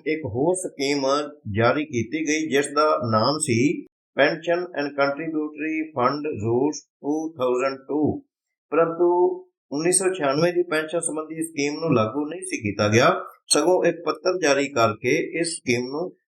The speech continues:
ਰੱਦ ਹੀ ਕਰ ਦਿੱਤਾ ਗਿਆ ਸੀ। ਪਰੰਤੂ ਬਾਅਦ ਵਿੱਚ ਇੱਕ ਕੰਟੈਂਪਟ ਪਟੀਸ਼ਨ ਦੀ ਸੁਣਵਾਈ ਦੌਰਾਨ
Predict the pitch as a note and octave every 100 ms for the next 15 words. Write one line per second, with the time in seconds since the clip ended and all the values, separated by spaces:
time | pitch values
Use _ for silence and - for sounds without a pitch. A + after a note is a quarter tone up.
0 | - A2+ C#3+ D#3+ D#3 D#3+ B2 A2+ A2 A#2
1 | A2 G#2 G#2 - A#2 B2 B2 - _ _
2 | C#3 D#3+ F3+ - D#3 F#3 F3+ F3+ F#3 -
3 | D#3 F3 D3 B2 C3+ C3 D3 E3 F#3+ -
4 | D#3+ D#3+ D#3 D#3 - B2 A#2 B2 C#3+ A2+
5 | A2+ B2+